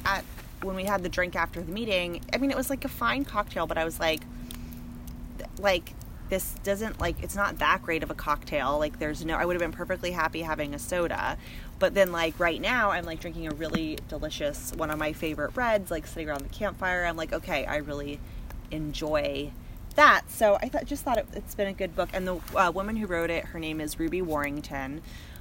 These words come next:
Um, so I would just highly recommend reading it if you would like to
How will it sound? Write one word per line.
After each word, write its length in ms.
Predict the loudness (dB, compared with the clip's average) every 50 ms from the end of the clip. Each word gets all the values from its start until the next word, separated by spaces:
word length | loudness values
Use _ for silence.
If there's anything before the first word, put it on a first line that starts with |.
| -2 4 6
Um, 480 | 8 8 8 8 4 2 -2 -4 -4 -4
so 140 | -4 -2 0
I 140 | 0 0 0
would 120 | -2 -4
just 240 | -4 -6 -6 -6 -6
highly 520 | -4 -2 -2 -2 0 0 0 0 -2 -2 -6 -10 -12 -12 -12 -12 -8 -4
recommend 640 | -4 -4 -4 -4 -4 -2 -2 -2 -2 -4 -4 -6 -8 -8 -6
reading 320 | -4 -2 -2 -2 -2 -2 -2
it 200 | -2 -2 -2 -4
if 200 | -4 -6 -6 -4
you 180 | -2 -2 -2 -2
would 180 | -2 -4 -4 -4
like 300 | -4 -4 -4 -4 -8 -10
to 460 | -8 -6 -4 -4 -2 -2 -2 -4 -4